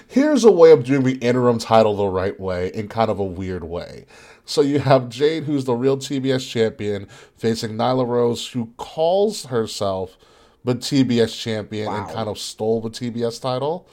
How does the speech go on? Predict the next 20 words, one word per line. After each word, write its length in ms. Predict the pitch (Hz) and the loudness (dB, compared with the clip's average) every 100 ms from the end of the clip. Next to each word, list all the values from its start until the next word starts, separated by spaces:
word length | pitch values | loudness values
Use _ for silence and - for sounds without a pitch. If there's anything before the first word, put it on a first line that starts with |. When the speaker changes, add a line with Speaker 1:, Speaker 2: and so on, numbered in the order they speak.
| _ _ - | _ _ -8
Speaker 1:
but 120 | 113 | -4
not 280 | 113 113 117 | 0 0 0
re-, 160 | 147 143 _ _ _ _ _ _ - | -4 -8 _ _ _ _ _ _ -4
yes, 240 | 123 117 | 0 2
Speaker 2:
This 20 | |
Speaker 1:
this 120 | 180 - | 0 0
is 60 | |
Speaker 2:
shit's 20 | |
Speaker 1:
happening. 280 | - 101 - | 0 -2 -4
Speaker 2:
still 180 | 151 156 | -4 -2
happening? 440 | 147 143 170 165 90 | -2 -4 -4 -4 -4
This 200 | 143 131 | -2 0
Speaker 1:
<laughs> 0 | |
Um, 600 | 147 131 117 104 95 85 - _ _ _ _ _ _ _ _ _ _ _ _ _ _ _ - | 0 0 -2 -4 -8 -14 -20 _ _ _ _ _ _ _ _ _ _ _ _ _ _ _ -4
and 580 | 139 135 135 131 113 - - | 0 2 0 -2 -10 -18 -14
to 120 | 123 | -4
be 100 | 139 | 0
honest 300 | 147 151 139 | 0 -2 -6
with 100 | 151 | -6
you 240 | 160 143 | -6 -10